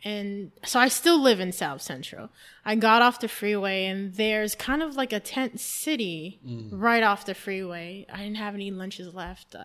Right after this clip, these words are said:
Speaker 1: Like, every time I can, if I have change, I'll give it to 'em. And then, so driving down the street, on my block, there's, like, another little tent city.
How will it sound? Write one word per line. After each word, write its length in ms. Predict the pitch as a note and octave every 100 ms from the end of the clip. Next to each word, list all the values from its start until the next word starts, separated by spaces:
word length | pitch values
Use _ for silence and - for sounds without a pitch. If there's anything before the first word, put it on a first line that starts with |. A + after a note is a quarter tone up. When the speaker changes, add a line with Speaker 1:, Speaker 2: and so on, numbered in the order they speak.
| -
Speaker 1:
Like, 200 | G#3 F#3+
every 220 | F#3 C4+ D4+
time 280 | C4+ B3
I 100 | A3+
can, 500 | G#3 G#3 F#3+ G3+ B3 B3 - - -
if 120 | G#3+ A#3
I 80 |
have 320 | A3+ A#3 A#3 A3+
change, 320 | A#3 A3+ G#3+
I'll 160 | G3
give 180 | G3 F#3
it 120 | F#3
to 100 | -
'em. 400 | A3+ A#3 B3 C4+ C4 - - - - _ - _ _
And 220 | G#3+ A3+
then, 340 | A3 G#3+ G#3+ A3
so 240 | A3+ G#3
driving 340 | G#3 G#3 G3 G3
down 140 | G3
the 60 | F#3+
street, 460 | - C4+ C4+ - -
on 240 | D4+ F#4
my 140 | E4+ C4
block, 380 | B3+ B3 A#3
there's, 240 | C4+ C4 A#3+
like, 200 | B3+ B3+
another 540 | C4+ C#4+ E4 F4+ D4
little 400 | A#3 G3+ D3+ F2
tent 360 | - - A2 -
city. 500 | - - G#2 -